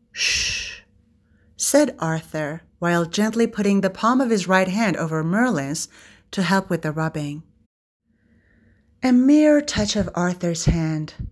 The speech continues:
his large, beautiful, chivalrous hand, made Merlin forget all about his sadness and frustration, and he suddenly felt weak and warm inside simultaneously, and he gasped deeply.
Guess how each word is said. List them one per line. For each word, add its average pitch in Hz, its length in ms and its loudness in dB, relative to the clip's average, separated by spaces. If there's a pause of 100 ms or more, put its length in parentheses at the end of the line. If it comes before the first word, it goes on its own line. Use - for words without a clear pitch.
(200)
his 165 300 -4
large, 175 720 2
beautiful, 196 800 0
chivalrous 156 680 -2
hand, 175 380 0 (560)
made 311 280 6
Merlin 175 460 2
forget 165 540 -4
all 208 200 0
about 165 300 0
his 160 140 -4
sadness 165 540 -4
and 156 160 -6
frustration, 151 880 -6 (840)
and 190 120 2
he 202 120 4
suddenly 214 600 2
felt 185 340 -4
weak 240 360 2
and 196 200 0
warm 202 300 2
inside 175 460 -2
simultaneously, 165 1200 -4 (680)
and 196 120 2
he 185 80 2
gasped 170 500 -4
deeply. 165 560 -8